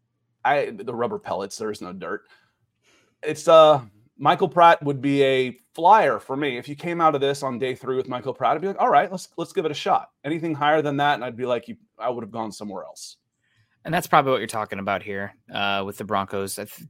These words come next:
Speaker 2: with how limited picks they have, I can't imagine using just your third overall pick. I will say, Scott, the tape looks pretty good down there at Tulane. Uh, it has some good, you know, feathery throws there and doesn't have the ability to drive the football, but seems like he sees the field pretty well.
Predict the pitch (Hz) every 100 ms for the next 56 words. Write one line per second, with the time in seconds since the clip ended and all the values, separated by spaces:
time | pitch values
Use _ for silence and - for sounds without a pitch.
0 | _ 123 - 139 139 135 127 107 113 -
1 | 107 107 107 101 - 170 123 107 107 110
2 | 107 107 - 117 107 107 104 107 107 -
3 | 110 104 104 - _ _ 120 113 104 120
4 | 113 135 139 151 135 - 127 113 - 135
5 | 135 131 - - - 139 139 131 135 123
6 | 127 123 120 - 123 113 110 110 - _
7 | _ _ 104 104 104 - - 117 123 110
8 | 107 120 107 110 107 104 - _ - -
9 | _ _ _ - - 135 135 127 127 123
10 | 131 - 123 127 113 107 120 127 127 131
11 | 117 117 117 107 95 110 113 104 98 107
12 | - 98 95 95 104 - - 151 135 131
13 | 123 131 120 117 113 - 110 107 117 107
14 | 98 98 95 98